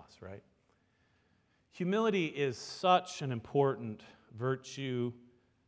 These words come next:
to have in relationship with one another.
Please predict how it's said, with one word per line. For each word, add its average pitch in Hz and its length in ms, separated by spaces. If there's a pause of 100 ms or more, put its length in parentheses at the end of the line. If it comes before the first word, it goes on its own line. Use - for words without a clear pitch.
(420)
to 123 80
have 113 380
in 110 80
relationship 98 640 (140)
with 92 100 (320)
one 92 180
another. 82 300